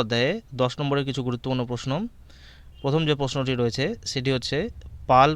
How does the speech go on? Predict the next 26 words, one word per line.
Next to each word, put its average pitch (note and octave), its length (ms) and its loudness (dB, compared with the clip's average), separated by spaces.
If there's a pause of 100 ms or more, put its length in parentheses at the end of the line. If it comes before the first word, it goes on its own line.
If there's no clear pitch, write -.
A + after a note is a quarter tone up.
প্রতিহার C3 480 0 (560)
এবং C3 140 0 (160)
রাষ্ট্রকূটদের D3 640 0
মধ্যে B2 260 0 (260)
সংঘটিত C#3 480 0 (760)
ত্রিশক্তি D3 580 2 (160)
বা A#2+ 120 8 (320)
ত্রিদলীয় D3 480 2 (100)
সংগ্রামের B2 440 0
বিবরণ A#2+ 320 0
দাও, B2 160 4 (760)
এর B2+ 160 2
প্রভাব D3 300 4 (120)
বা C3+ 80 6 (100)
পরিণতি C#3 340 2 (100)
সম্পর্কে C3+ 360 -2
আলোচনা A#2 320 0
করো। B2 120 2 (100)
ভীষণই C3+ 320 -2
গুরুত্বপূর্ণ A#2+ 400 -2
প্রশ্ন। A#2 200 -6 (1080)
তারপরের C3 400 2
প্রশ্ন D3+ 180 -2 (100)
রয়েছে, C3 260 0 (480)
পল্লব D3+ 340 4 (120)
কারা? A#2+ 200 4